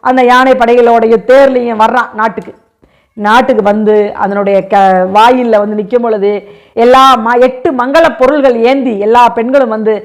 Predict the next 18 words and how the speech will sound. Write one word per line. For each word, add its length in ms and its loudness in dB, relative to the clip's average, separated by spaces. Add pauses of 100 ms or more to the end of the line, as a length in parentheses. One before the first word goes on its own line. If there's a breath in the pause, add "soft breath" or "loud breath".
(220 soft breath)
அவனுக்கு 380 -2
ஆரத்தி 320 0
எடுத்து 300 -2
அழைத்து 360 -2
கொண்டு 480 -4 (220 loud breath)
அரண்மனைக்குள்ளே 640 -2
போகின்றார்கள். 840 -6 (480 soft breath)
அதுக்கப்புறம் 560 -2
போனதுக்கு 400 -2
அப்புறமா 560 -2 (400 loud breath)
அவன் 240 -2
நேரா 260 2
தன்னுடைய 480 -2
கடமையெல்லாம் 480 0
முடிச்சுட்டு 360 -2
சிவபெருமான் 520 0
கோயிலுக்கு 340 -4
போறான். 500 -4